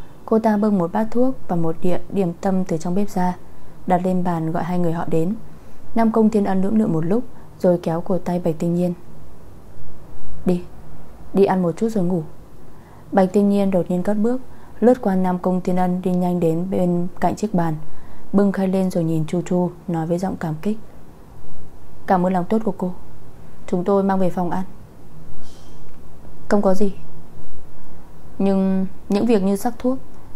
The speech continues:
thì cần chú trọng đến độ lửa. Tôi phải học chị Hàm mấy lần mới biết đấy. Lần sau cứ để tôi sắc nhá. Chu tiểu thư dù sao cũng là khách,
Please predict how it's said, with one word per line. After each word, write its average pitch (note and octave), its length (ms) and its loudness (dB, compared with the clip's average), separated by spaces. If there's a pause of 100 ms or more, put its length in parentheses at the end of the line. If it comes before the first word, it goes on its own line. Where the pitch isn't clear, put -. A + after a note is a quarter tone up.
(160)
thì G3+ 100 2
cần F#3+ 200 2
chú F3+ 140 0
trọng F#3 200 -2
đến F3+ 100 0
độ - 100 0
lửa. F#3+ 220 0 (920)
Tôi G3+ 120 4
phải G3 100 4
học F3 180 0
chị G3 100 -2
Hàm F3 240 0
mấy F3+ 80 2
lần G3 160 0
mới F3 80 -2
biết A3 140 2
đấy. A3+ 200 -2 (920)
Lần F#3+ 160 4
sau F#3+ 280 2
cứ F#3 120 2
để G3 120 0
tôi F#3+ 120 -2
sắc A3+ 220 -4
nhá. A3+ 140 -2 (840)
Chu G#3+ 140 4
tiểu F#3 180 4
thư G3 180 2
dù F#3+ 140 0
sao F#3+ 220 2
cũng - 140 -4
là G3+ 100 0
khách, A3+ 220 -4